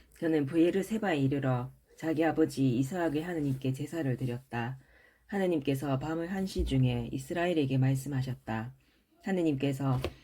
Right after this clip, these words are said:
"야곱아, 야곱아" 하고 부르시자 "예, 여기 있습니다." 하고 그가 대답하였다. 그러자 하느님께서 말씀하셨다. "나는 하느님, 내 아버지의 하느님이다. 이집트로 내려가는 것을 두려워하지 마라.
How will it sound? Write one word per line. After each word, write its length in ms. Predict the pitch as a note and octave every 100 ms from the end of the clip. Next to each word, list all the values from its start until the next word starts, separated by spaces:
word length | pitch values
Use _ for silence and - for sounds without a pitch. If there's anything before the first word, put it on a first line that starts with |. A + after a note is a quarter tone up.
| - - -
"야곱아, 580 | D3+ C#3+ E3+ D3 C3+ C#3 -
야곱아" 640 | D#3 - D3+ D3 C3 C3+ _ -
하고 300 | G3 G3+ G3+
부르시자 760 | C#3+ C#3 - C3 B2 A#2 C3 - -
"예, 320 | D3+ D3+ D3 - -
여기 300 | D#3 D#3 E3+
있습니다." 680 | - E3 C#3+ C3 A#2 A#2 C3 - - -
하고 260 | F3 F#3 F3+
그가 380 | E3 D3 D3 C#3
대답하였다. 920 | E3 D#3+ - C#3+ A#2 - A#2 A#2 C3 - _ _ _ -
그러자 500 | D#3 D3+ D3+ C#3+ E3
하느님께서 720 | F3+ C#3+ C3 C3 B2 C#3 C3+
말씀하셨다. 960 | C3 C3 - C#3 B2 B2+ B2+ A#2 A2+ - - _ _ - - - _ E3
"나는 260 | E3 E3
하느님, 600 | F3 E3+ D3 C#3 B2+ B2
내 260 | C3+ C#3+ C3
아버지의 500 | C#3 D3+ E3+ C3 C3
하느님이다. 840 | C3+ E3 C#3 B2+ A2+ A2 A2+ B2 - _ _ _
이집트로 480 | D#3 D#3+ - E3+ C#3+
내려가는 500 | D3+ D3 C3+ C3+ C3+
것을 320 | B2+ B2+ C3+
두려워하지 680 | C3 D3+ D#3 B2 B2 C3+ -
마라. 460 | B2 A2 A2+ A#2